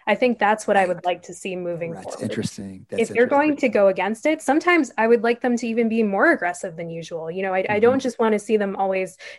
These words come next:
Speaker 1: discounting it in the sense of, like, "Well, we have to do the, the conservative thing." I
Speaker 2: Mm-hmm.
Speaker 1: think, you know, that's really what would show me that they're sort of appropriately contextualizing it,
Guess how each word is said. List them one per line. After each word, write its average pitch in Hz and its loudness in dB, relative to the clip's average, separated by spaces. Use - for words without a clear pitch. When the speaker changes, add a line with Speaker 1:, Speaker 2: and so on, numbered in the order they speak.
Speaker 1:
discounting 202 0
it 190 0
in 196 -4
the 190 -4
sense 190 -4
of, 190 -2
like, 180 0
"Well, 190 4
we 196 -2
have 214 0
to 196 -6
do 190 -6
the, 180 -2
the 180 -6
conservative 175 -4
thing." - -12
I 214 2
Speaker 2:
Mm-hmm. 208 2
Speaker 1:
think, 208 2
you 202 -4
know, 175 -4
that's 226 0
really 185 0
what 208 0
would 196 -6
show 196 0
me 185 -4
that 175 -2
they're 185 -4
sort 180 -4
of 170 -4
appropriately 208 -2
contextualizing 233 -4
it, 262 -12